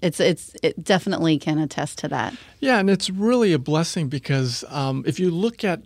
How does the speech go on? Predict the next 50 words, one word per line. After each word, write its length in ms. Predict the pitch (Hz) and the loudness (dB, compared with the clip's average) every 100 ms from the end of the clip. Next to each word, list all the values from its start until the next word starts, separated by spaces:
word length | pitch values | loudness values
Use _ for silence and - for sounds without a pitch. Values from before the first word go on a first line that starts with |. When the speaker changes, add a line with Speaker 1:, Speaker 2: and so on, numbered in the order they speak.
| - | -6
Speaker 2:
when 300 | 156 165 180 | -2 2 2
we 100 | 156 | 0
started 680 | - - 123 139 170 185 | -2 -4 -2 -2 -2 -4
Harvest 500 | 139 185 170 180 - | -6 -6 -4 -6 -8
for 120 | - 165 | -8 -6
the 120 | 160 | -4
Hungry, 320 | 151 156 160 | -4 -2 -2
we 80 | 143 | -2
started 360 | - 185 190 | -2 -2 0
in 160 | 147 120 | 0 -2
two 200 | - 175 | -2 -4
thousand 440 | 160 143 135 135 | -4 -4 -4 -2
nineteen. 600 | 127 127 131 - 139 131 | 0 0 0 -2 -4 -2
That's 240 | 127 127 - | -2 -4 -4
when 100 | 139 | -2
we 80 | 127 | 0
were 140 | 123 | 0
incorporated 840 | 120 - 156 139 143 131 131 127 123 | -2 -2 -2 0 -2 0 0 0 -2
and 100 | 117 | -4
became 400 | 127 131 131 123 | -4 -2 -2 0
a 160 | 120 123 | -2 -2
nonprofit. 360 | 131 - 131 | -4 0 2
Speaker 1:
That 120 | 214 302 | 2 4
has 180 | 233 185 | 2 4
not 200 | 180 170 | 2 4
been 160 | 180 | 4
very 220 | 165 165 | 4 4
long. 500 | 160 214 196 156 180 - - | 4 6 6 4 2 -4 -4
Speaker 2:
That 180 | 170 185 | 2 4
has 300 | 190 190 185 | 6 6 6
not 300 | 170 190 214 | 6 4 4
<clears throat> 40 | |
been 140 | 190 170 | 2 2
very 260 | 147 135 | 4 4
long. 360 | 120 117 127 147 - - - - | 4 2 2 -2 -8 -20 -20 -2
And 120 | 160 | 0
very 360 | 147 185 233 240 | 4 4 6 4
importantly, 560 | 190 - 175 190 170 139 | 2 0 -2 -2 -2 0
during 360 | 156 190 233 | 4 6 6
that 180 | 233 151 | 4 2
period 260 | - 143 127 | 2 2 2
of 80 | 117 | 0
time, 420 | 117 120 131 - _ _ _ - | -2 0 -2 -6 _ _ _ -6
that 220 | 143 160 | -4 -2
was 220 | 165 - | -6 -8
the 80 | 165 | -12
covid 580 | - - 170 160 151 - | -12 -4 0 0 -2 -4
pandemic. 420 | 147 135 120 196 | -2 0 2 4
Speaker 1:
Right, 420 | 247 262 - - - | 4 4 0 -4 -2
right. 540 | 185 220 214 - - | 2 4 2 0 -10